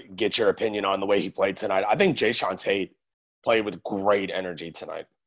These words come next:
I think he brought it on both ends of the court. He was efficient. He was five of six. He had seven rebounds. He had four assists, uh, and he had a block. You know, I, I think as a first-year player in the league, I think he's running,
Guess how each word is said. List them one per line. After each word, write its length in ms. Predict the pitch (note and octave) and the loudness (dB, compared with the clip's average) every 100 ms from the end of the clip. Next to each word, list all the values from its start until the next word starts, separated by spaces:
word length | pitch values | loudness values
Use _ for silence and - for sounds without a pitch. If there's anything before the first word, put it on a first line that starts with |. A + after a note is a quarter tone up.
| _ _ _ _ | _ _ _ _
I 100 | G#2+ | 0
think 180 | A2 A2 | 0 0
he 80 | A2+ | -4
brought 360 | F2 G#2 A2 | 0 6 6
it 100 | A2 | 6
on 160 | G2+ F#2 | 2 0
both 240 | G#2 G#2+ | 0 2
ends 220 | G#2+ A2 G2 | 2 0 -2
of 80 | |
the 60 | G2 | -4
court. 260 | G#2+ A2 F#2+ | 0 2 2
He 80 | |
was 100 | F2+ | -2
efficient. 540 | E2+ - A#2 A2+ A#2+ G2 | -6 -4 0 0 0 -4
He 80 | F#2 | -6
was 160 | - | -8
five 340 | - G#2 G#2+ G2+ | 0 4 4 2
of 80 | |
six. 320 | - G#2+ G#2 - | -2 -2 -2 -4
He 80 | |
had 140 | G2 D#2+ | -6 -2
seven 360 | - A2 A2 | -2 0 -2
rebounds. 580 | F#2 G#2 G#2 G#2+ G#2 G2 - _ _ _ | -4 -2 0 0 0 -4 -14 _ _ _
He 80 | A#2 | -2
had 160 | G#2+ F#2+ | 0 0
four 360 | - A#2+ A#2+ A#2 | -6 -2 0 2
assists, 880 | - A2 A2 G#2 - - - - _ _ _ _ - | 0 2 2 2 -2 -4 -6 -6 _ _ _ _ 0
uh, 200 | F2+ F#2 | 4 4
and 120 | G2 | 2
he 60 | F#2 | 2
had 140 | G#2 | 2
a 40 | F#2 | 2
block. 520 | D2+ D#2 F#2+ G#2+ - - _ _ _ _ _ _ _ _ | -4 2 4 4 0 -12 _ _ _ _ _ _ _ _
You 120 | A2+ | 0
know, 60 | G2 | 2
I, 240 | G2+ G#2+ | 4 4
I 40 | B2 | 4
think 240 | D3+ D3 | 4 4
as 200 | D3 C3+ | 2 4
a 260 | A2 G#2 - _ _ - | 2 2 -2 _ _ -16
first-year 460 | - B2+ - B2+ | -2 -2 0 -4
player 320 | A2 A2+ A2 G#2+ | -2 -2 0 0
in 80 | |
the 80 | G2 | -2
league, 280 | G2+ A#2 G#2+ | 0 2 2
I 80 | G2 | 0
think 160 | A2 | 0
he's 160 | G#2 F#2 | -6 -8
running, 440 | F#2+ G#2+ G2+ G#2 | -2 0 0 -6